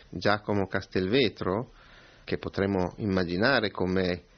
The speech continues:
rappresentante di una cultura più legata ai,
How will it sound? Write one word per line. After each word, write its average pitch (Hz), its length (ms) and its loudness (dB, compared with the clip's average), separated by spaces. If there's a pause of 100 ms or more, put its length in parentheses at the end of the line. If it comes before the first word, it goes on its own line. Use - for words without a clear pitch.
(120)
rappresentante 95 800 0
di 92 100 -2
una 92 180 0
cultura 107 640 2
più 85 500 0
legata 90 500 -2
ai, 90 120 -2